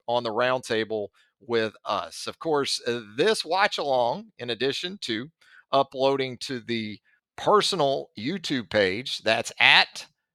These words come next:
Travis Reier B O L, is also gonna go up at the Bama Online Podcast. Wherever you consume podcasts, you're going to find us. But the best place to catch up with us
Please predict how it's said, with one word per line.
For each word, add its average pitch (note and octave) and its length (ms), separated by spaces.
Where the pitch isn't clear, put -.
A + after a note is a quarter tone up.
Travis E3 460
Reier B2 520
B D#3+ 280
O D#3 340
L, A2+ 480
is A#2+ 160
also G#3 420
gonna E3+ 300
go C#3 260
up C3 300
at D#3+ 120
the F3+ 100
Bama F3 440
Online F3+ 520
Podcast. E3 640
Wherever F#3 300
you A#3+ 180
consume F#3+ 520
podcasts, D3+ 760
you're D3+ 200
going D#3+ 400
to C3 160
find D#3+ 480
us. D#3+ 360
But C3 160
the B2+ 100
best G3 400
place A2+ 320
to A2 80
catch A2 320
up F#2+ 180
with F2+ 200
us - 280